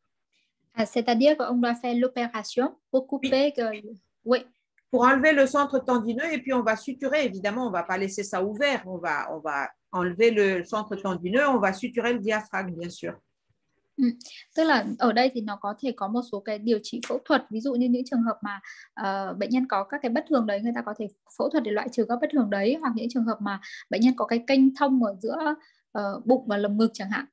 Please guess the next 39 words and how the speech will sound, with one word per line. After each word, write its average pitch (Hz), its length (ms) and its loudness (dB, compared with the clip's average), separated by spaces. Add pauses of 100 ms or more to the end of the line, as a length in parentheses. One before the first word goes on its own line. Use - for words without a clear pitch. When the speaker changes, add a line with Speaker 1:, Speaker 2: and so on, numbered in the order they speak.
(280)
Speaker 1:
Đó, 196 120 -8
thì 254 100 0
người 214 120 0
ta 226 120 -2
cũng 233 120 -6
có 202 140 -2
thể 240 200 -2
có - 240 -12
phẫu 254 100 -2
thuật 254 140 0
để 208 80 -4
sửa 202 280 0
chữa 269 240 4
những 311 120 -6
cái 269 100 2
bất 294 160 2
thường 226 160 2
đấy. 190 160 -4 (840)
Speaker 2:
Il 196 60 0
y - 20 8
a 202 60 6
d'autres 254 380 4
techniques 285 440 -4
qui 247 140 -8
consistent 247 520 -2
à 233 60 6
mettre 247 340 2
des, 226 320 0
des 208 320 -2
points 262 240 2
pour 214 160 -6
fermer 269 400 4
les 220 240 2
trous - 260 -4
qu'on 208 140 -2
trouve 214 260 -6
dans 196 140 -2
le 180 160 0
diaphragme. 185 760 0